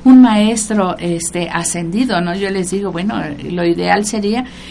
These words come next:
irnos a ese cielo que nos pintaron de niños, pero con todo y zapatos, ¿no? Irnos con, eh, todo, con esta presencia, con este cuerpo físico,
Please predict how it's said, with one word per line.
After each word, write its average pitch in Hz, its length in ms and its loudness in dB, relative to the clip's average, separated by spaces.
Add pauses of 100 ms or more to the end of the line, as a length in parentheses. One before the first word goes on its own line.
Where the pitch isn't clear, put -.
(120)
irnos 247 480 2
a 220 140 4
ese 226 200 0
cielo 226 440 -2
que 214 120 -4
nos 180 200 -6
pintaron 208 560 0
de 196 100 0
niños, 202 460 -2
pero 180 220 -2
con 185 180 -4
todo 214 200 -2
y 285 100 0
zapatos, 202 680 -2
¿no? 196 260 -2
Irnos 247 440 -2
con, 208 220 -2 (100)
eh, 170 240 -4 (120)
todo, 220 240 0
con 208 180 -2
esta 233 260 -4
presencia, 226 680 -4
con 190 160 -6
este 208 240 -8
cuerpo 202 380 -8
físico, 196 560 -6